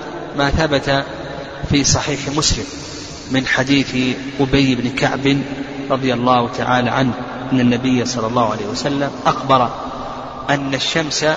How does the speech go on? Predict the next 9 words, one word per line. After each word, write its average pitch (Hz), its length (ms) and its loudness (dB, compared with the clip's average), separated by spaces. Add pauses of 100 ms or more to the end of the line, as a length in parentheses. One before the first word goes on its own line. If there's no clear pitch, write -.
(300)
تطلع 147 480 4
في 170 300 6
صبيحتها 160 880 4 (500)
لا 127 220 4
شعاع 117 480 4
لها، 117 220 -2 (500)
تطلع 123 380 2
في 131 180 -2
صبيحتها 123 760 -2